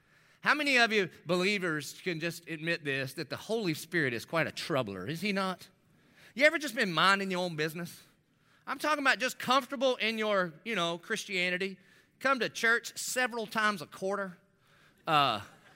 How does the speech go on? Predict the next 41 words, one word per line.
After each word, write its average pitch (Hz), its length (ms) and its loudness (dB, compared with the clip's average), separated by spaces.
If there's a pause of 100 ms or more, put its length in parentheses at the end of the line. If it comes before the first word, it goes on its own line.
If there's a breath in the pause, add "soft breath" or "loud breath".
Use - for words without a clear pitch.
(180)
slightly 233 680 2
read 214 240 0
the 185 60 -6
Bible 185 360 2
when 170 140 -2
it's 160 100 -12
on 190 140 -2
the 156 80 -4
screen 190 420 -4
in 123 80 -10
front 185 300 -2
of 160 80 -8
you. 185 400 0 (560 soft breath)
And 180 160 2
just 269 240 -2
comfortable 294 480 2
in, 220 280 -2
in 233 200 0
your 220 120 0
own 226 220 -2
sin. 202 320 -2
Not, 277 220 2
I'm 294 100 2
not 302 100 -4
talking 240 160 -6
about, 196 160 2
like, 160 160 -2
life-changing, 175 680 -2
devastating 151 500 -6
sin. 170 360 -6
I'm 220 100 -6
talking 294 160 -4
about 185 100 -2
sin 196 280 -2
that's, - 180 -8
you 220 100 -4
know, 151 220 2
kind 202 240 0
of, 127 240 -10
it's 175 160 -6
fine. 107 400 -2